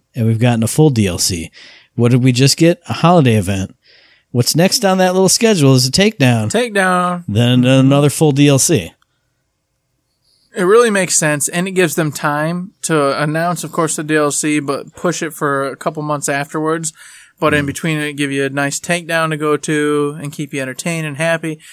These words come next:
Speaker 2: And then bada bing, bada boom, the big meat and potatoes. And of course, the, the theory is that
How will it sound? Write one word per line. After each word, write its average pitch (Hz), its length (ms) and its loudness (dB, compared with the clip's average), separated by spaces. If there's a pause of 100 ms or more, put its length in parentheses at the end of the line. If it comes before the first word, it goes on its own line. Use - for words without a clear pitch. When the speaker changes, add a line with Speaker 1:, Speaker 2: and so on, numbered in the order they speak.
(360)
Speaker 2:
And 143 140 -6
then 131 440 -6 (220)
bada 135 220 0
bing, 139 160 -6
bada 135 240 -4
boom, 143 280 -4
the 139 60 -8
big 143 200 0
meat 143 180 -4
and 143 100 -12
potatoes. 156 560 -4 (440)
And 156 120 -4
of 147 120 -6
course, 220 480 2
the, 156 440 0
the 147 80 -10
theory 156 400 0
is 147 300 2
that 147 200 -2